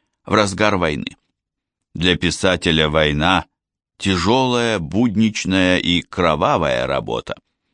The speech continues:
Он изображает войну как противное человеческому разуму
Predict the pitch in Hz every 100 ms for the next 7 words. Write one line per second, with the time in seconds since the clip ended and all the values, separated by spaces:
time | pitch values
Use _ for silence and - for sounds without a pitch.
0 | _ _ _ _ 156 185 165 143 123 120
1 | 127 156 131 - 104 117 160 139 113 107
2 | - _ _ _ - 113 120 - 160 147
3 | 117 104 95 85 90 90 90 87 80 -
4 | 85 78 78 113 110 87 82 78